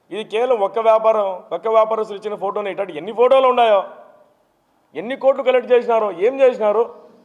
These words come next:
రాండి, చర్చకు రాండి. మేము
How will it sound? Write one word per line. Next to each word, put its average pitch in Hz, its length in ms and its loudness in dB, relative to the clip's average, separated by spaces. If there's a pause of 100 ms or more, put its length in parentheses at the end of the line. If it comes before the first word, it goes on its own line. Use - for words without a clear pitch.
(540)
రాండి, 220 400 2 (440)
చర్చకు 247 260 2
రాండి. 240 340 2 (680)
మేము 226 200 -2